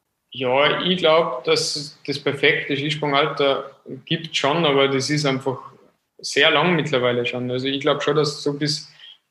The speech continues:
von Anfang zwanzig bis Mitte dreißig geht, geht alles in Wahrheit. Also der Fetti hat's jetzt auch nochmal bewiesen. Ähm, aber ich glaub auch, dass das ähnlich ist wie beim, wie beim Fußball. Du, man merkt beim Fußball auch, dass, ähm,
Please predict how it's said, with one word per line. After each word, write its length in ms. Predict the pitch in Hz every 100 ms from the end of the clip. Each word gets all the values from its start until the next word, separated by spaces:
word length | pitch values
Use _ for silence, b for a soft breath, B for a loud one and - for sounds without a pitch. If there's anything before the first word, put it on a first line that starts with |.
| _
von 220 | - 151 156
Anfang 360 | 156 165 160
zwanzig 400 | 151 165 165 147
bis 120 | 151
Mitte 260 | 151 156 151
dreißig 640 | 147 143 156 - 143 -
geht, 420 | - 139 135 - - _ _ _ _ _ -
geht 320 | 135 135 -
alles 500 | 131 147 - - -
in 160 | 135 127
Wahrheit. 420 | 127 127 123 123
Also 240 | 127 127 131
der 140 | 127
Fetti 340 | 135 135 - 139
hat's 200 | 131 131
jetzt 180 | -
auch 60 | 131
nochmal 260 | 139 139 135
bewiesen. 540 | 135 135 139 143 131 b b _ _ -
Ähm, 640 | 127 127 131 135 139 135 - _ _ _ _ -
aber 140 | 127
ich 120 | 143
glaub 220 | 143 147 165
auch, 80 |
dass 180 | 160 156
das 160 | 160 151
ähnlich 340 | 165 190 165
ist 200 | 170 156
wie 80 | 165
beim, 400 | 165 160 151 151
wie 100 | 151
beim 220 | 151 151
Fußball. 420 | 156 165 - 147
Du, 200 | 131 139 - -
man 220 | 147 143
merkt 260 | 156 -
beim 140 | 156 151
Fußball 500 | 160 175 - 147 139
auch, 100 | 175
dass, 320 | 143 - -
ähm, 340 | 143 139 143